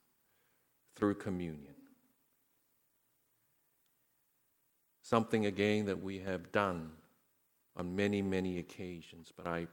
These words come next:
pray that the act of receiving the bread and the cup, the act of eating the bread and drinking from the cup, I pray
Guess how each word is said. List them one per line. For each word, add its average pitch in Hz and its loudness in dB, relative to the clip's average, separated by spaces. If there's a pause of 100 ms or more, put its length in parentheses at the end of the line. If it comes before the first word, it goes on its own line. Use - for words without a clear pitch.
pray 98 4
that 87 -6
the 87 -8
act 101 4
of 87 -12 (1080)
receiving 107 4
the 95 0
bread 101 10
and 90 -2
the 87 0
cup, 110 2
the 92 2
act 104 4
of 87 0 (220)
eating 107 2 (720)
the 101 -4
bread 107 8
and 85 -4
drinking 104 2
from 95 -8
the 87 -4
cup, 101 -4 (220)
I 92 -6
pray 104 6